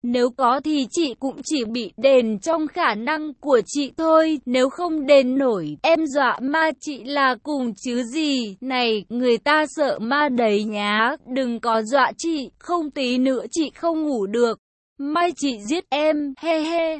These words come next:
hay thuê em đến canh cửa cho, đố dám đấy, ờ, em sang thật đây, này, thôi, đi ngủ đi, mai qua đón chị, hi hi, bye chị,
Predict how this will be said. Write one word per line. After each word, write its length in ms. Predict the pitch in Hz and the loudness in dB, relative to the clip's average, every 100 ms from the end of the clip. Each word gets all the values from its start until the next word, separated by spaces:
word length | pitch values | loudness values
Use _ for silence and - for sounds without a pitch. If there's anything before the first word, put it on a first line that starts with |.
| - | -6
hay 240 | 330 320 | -2 -2
thuê 300 | 262 302 294 | 0 4 4
em 360 | - 247 294 277 | 4 0 0 4
đến 280 | 262 240 | 4 4
canh 260 | 262 311 320 | 0 -2 -2
cửa 260 | - 277 220 - | -2 0 0 0
cho, 340 | 302 294 285 - | 4 4 2 -2
đố 300 | 285 262 247 | 2 4 4
dám 440 | 226 254 226 254 | 4 4 4 4
đấy, 440 | 262 240 233 277 320 | 2 4 2 0 0
ờ, 280 | 262 269 247 | 2 2 0
em 200 | - 311 302 - | 0 0 0 0
sang 220 | 349 320 | 0 0
thật 220 | 302 262 - | 0 -2 -2
đây, 380 | 220 285 294 285 | 0 2 2 0
này, 440 | - 262 247 226 196 - | -4 -2 0 0 -2 -4
thôi, 380 | 311 330 330 277 | 4 4 4 0
đi 240 | 262 330 330 | -4 -2 0
ngủ 320 | 311 285 202 | 0 0 0
đi, 500 | 208 285 302 302 285 | 2 2 4 2 -2
mai 280 | 269 294 294 | -2 -2 -2
qua 220 | - 339 | 2 2
đón 320 | 285 262 247 | 4 2 2
chị, 360 | 269 339 311 240 _ | 0 0 -2 -4 _
hi 240 | 330 349 | -2 0
hi, 440 | 330 330 320 302 269 | 0 0 0 -2 -6
bye 280 | 285 330 330 - | 0 0 0 -2
chị, 360 | 277 269 208 | -2 -2 -4